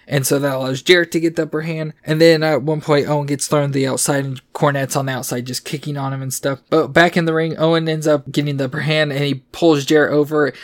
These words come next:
and pulls him crotch first into the ring post. And then inside, he puts the sharpshooter on him. But before Jarrett can tap, Cornette comes in, and Owen notices that Cornette's coming in. And Owen releases Jarrett and grabs Cornette and hits him once or something,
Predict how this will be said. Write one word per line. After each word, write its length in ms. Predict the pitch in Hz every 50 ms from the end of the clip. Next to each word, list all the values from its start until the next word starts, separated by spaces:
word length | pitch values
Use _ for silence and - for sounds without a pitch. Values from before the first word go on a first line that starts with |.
| - - _ _
and 240 | - 139 143 143 131
pulls 280 | - - 170 160 143 147
him 100 | 143 131
crotch 340 | - - 170 156 151 -
first 340 | - - 156 151 151 143 -
into 300 | 147 147 143 - - 143
the 120 | 127 123 131
ring 240 | 151 165 170 165
post. 440 | - - 170 160 160 156 151 - - - - - - - - _ _
And 220 | - 156 151 151
then 140 | 156 151 147
inside, 460 | 151 151 151 139 - 143 143 143 139
he 160 | 139 143 135
puts 360 | 131 - - - 156 - - -
the 120 | 147 139
sharpshooter 600 | 131 - 151 135 131 131 - - 151 139 143 123
on 180 | 117 135 139 135
him. 180 | 135 139 135 - - - - _ _
But 140 | - 156 151
before 600 | 139 139 139 - - 156 151 147 139 131 117 - -
Jarrett 340 | 135 - 151 151 147 131 120
can 120 | - 147
tap, 320 | 135 - 147 139 131 123 -
Cornette 380 | - 156 147 147 151 143 -
comes 240 | - 156 143 139 139
in, 200 | 147 143 147 143
and 320 | 135 135 135 127 120 98 - _
Owen 420 | 143 151 151 151 143 139 139 135
notices 460 | 139 147 147 143 143 143 - - 147 131
that 140 | 135 120 -
Cornette's 400 | - 147 139 139 139 139 - -
coming 320 | - - 151 139 139 139
in. 200 | 143 139 135 131 - - - - - - _
And 320 | - 151 160 160 143 - - _ _ _ -
Owen 240 | 156 156 156 147 143
releases 560 | 143 147 147 151 156 156 - - 165 147 135
Jarrett 340 | - 165 160 156 156 151 -
and 100 | 143 139
grabs 300 | 139 143 139 135 123 -
Cornette 320 | - 151 139 143 151 156
and 160 | 143 135 131
hits 220 | 135 156 147 - -
him 380 | 143 139 139 135 127 127 139
once 220 | 139 143 143 135 -
or 80 | 143
something, 400 | 135 - 143 139 135 143 139 135